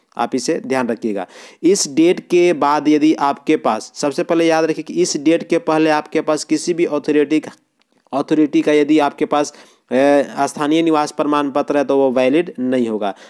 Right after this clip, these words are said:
आपके पास डीसी का हो या फिर एसडीओ का हो या फिर सीओ लेवल का, इस डेट से पहले का यदि हो तो वो आपका मान्य नहीं होगा। लेकिन यदि आपके पास इस डेट से,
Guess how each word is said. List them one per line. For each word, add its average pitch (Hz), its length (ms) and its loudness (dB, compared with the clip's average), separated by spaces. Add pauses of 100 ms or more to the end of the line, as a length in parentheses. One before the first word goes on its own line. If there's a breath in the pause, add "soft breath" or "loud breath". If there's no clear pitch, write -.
(100)
आपके 120 240 -2
पास 131 240 -2
डीसी 123 360 -2
का 139 160 0
हो 135 340 0
या 120 200 0
फिर 127 200 0
एसडीओ 123 640 0
का 131 160 0
हो 120 240 0 (220 loud breath)
या 135 140 0
फिर 143 140 0
सीओ 170 280 2
लेवल 156 260 2
का, 127 200 0
इस 165 300 0
डेट 156 200 2
से 165 160 -2
पहले 151 340 0
का 170 120 0
यदि 139 260 2
हो 123 220 2 (320 soft breath)
तो 139 80 2
वो 143 60 4
आपका 143 300 0
मान्य 170 420 0 (160)
नहीं 139 360 0
होगा। 101 220 -4 (320 loud breath)
लेकिन 156 420 2
यदि 180 320 2
आपके 156 340 0
पास 165 340 0
इस 170 260 -2
डेट 151 260 2
से, 135 340 -2